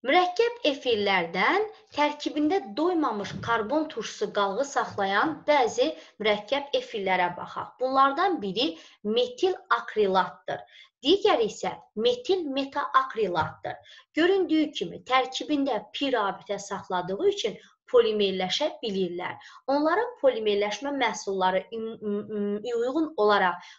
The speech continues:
polimetil akrilat və polimetil metaakrilatdır. Bu maddələrin polimerləşməsindən alınan polimerlər çox geniş tətbiq sahəsinə malikdirlər.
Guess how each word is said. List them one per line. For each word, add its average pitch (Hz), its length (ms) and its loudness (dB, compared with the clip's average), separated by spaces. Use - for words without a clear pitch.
polimetil 202 840 0
akrilat 214 760 2
və 220 220 0
polimetil 247 800 -2
metaakrilatdır. 202 1500 -2
Bu 277 260 4
maddələrin 202 840 4
polimerləşməsindən 196 1300 -2
alınan 180 500 -2
polimerlər 190 800 -2
çox - 300 -6
geniş 185 360 -2
tətbiq 208 440 -8
sahəsinə 226 720 -2
malikdirlər. 165 920 -4